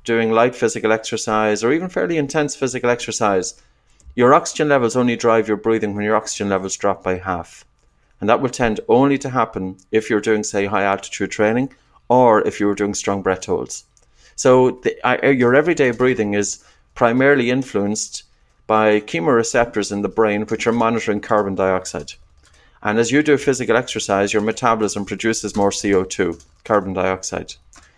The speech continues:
And as carbon dioxide increases in the blood, the chemoreceptors in the brain, they, s-, they fire more to breathe harder to get rid of carbon dioxide. So the body's response to carbon dioxide is very important during physical exercise, because when you do physical exercise,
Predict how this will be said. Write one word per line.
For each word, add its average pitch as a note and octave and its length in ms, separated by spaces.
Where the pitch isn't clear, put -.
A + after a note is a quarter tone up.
And A#2 140
as A#2+ 100
carbon C3 300
dioxide A#2+ 480
increases G#2 500
in F#2+ 140
the F#2+ 80
blood, A#2 420
the - 60
chemoreceptors C#3+ 760
in G#2 60
the G2+ 60
brain, G#2+ 520
they, C3+ 100
s-, - 200
they B2+ 200
fire C3 420
more G2+ 420
to - 120
breathe A#2+ 380
harder A2+ 580
to A2+ 100
get A2+ 160
rid A#2 160
of G#2+ 160
carbon G2+ 320
dioxide. G2 560
So C3+ 440
the B2+ 80
body's D3 720
response A#2+ 600
to A#2 100
carbon A2+ 400
dioxide G#2+ 540
is G2+ 100
very G#2+ 240
important G#2+ 400
during G2 240
physical G#2+ 360
exercise, G#2 460
because - 300
when A2+ 100
you A2 80
do C#3+ 160
physical A2 400
exercise, - 640